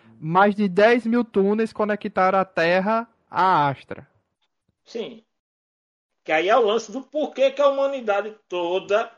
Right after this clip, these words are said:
Speaker 2: pelo menos a, da, da que sobrou da, da Terceira Guerra Mundial, conseguiu ir para a Astra.
Speaker 1: Criar
Speaker 2: E aí
Speaker 1: cidades
Speaker 2: ele
Speaker 1: do nada foi um empreendimento gigantesco,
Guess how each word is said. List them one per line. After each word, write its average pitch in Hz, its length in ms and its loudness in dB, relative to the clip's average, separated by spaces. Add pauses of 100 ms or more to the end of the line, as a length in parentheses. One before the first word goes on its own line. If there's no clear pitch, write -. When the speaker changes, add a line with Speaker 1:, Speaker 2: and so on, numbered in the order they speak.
(140)
Speaker 2:
pelo 151 300 -6
menos 147 160 -10
a, 147 260 -2 (240)
da, 170 200 0 (160)
da 165 140 2
que - 160 -8
sobrou 208 640 -2
da, 175 140 -4 (120)
da 143 140 -6
Terceira 156 380 -10
Guerra 151 200 -6
Mundial, 151 600 -6 (480)
conseguiu 233 640 -4
ir 196 180 -14
para 190 220 -4
a 151 280 -2
Astra. - 320 -14 (540)
Speaker 1:
Criar 190 300 2
Speaker 2:
E - 20 6
aí 285 140 2
Speaker 1:
cidades 185 320 4
Speaker 2:
ele 175 80 -6
Speaker 1:
do 208 100 0
nada 196 460 2
foi 202 180 -2
um 208 60 -2
empreendimento 196 680 -4
gigantesco, 175 880 -2